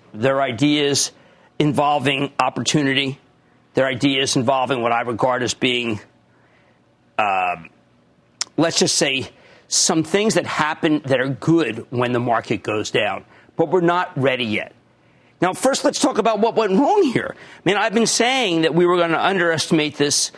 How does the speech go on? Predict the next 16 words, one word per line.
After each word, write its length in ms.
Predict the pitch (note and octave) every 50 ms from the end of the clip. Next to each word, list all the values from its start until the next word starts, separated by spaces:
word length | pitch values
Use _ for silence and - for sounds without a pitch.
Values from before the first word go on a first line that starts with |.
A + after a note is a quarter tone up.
| - - - _ _ _ B2+
uh, 100 | C3+ C#3 B2
this 220 | A#2+ C#3+ D#3 D3+ -
situation. 580 | - E3+ - - - A#2+ A#2+ A#2+ A#2+ - -
I've 120 | D3+ C3+ -
told 380 | - - - C4 F4 D#4+ F#3+
you, 120 | B3 F#3+ -
I 80 | F3
told 280 | F#3+ - B3 F4 F#4+ A3+
you 100 | A#3 F3+
that 140 | C3+ C#3 -
this 200 | - D3+ - -
market 300 | D3+ D#3 D3+ - C#3 A#2+
was 120 | G#2+ -
headed 240 | - D3+ C#3+ C3+ G#2+
back 240 | C#3 C3 C#3 D3 -
to, 120 | - -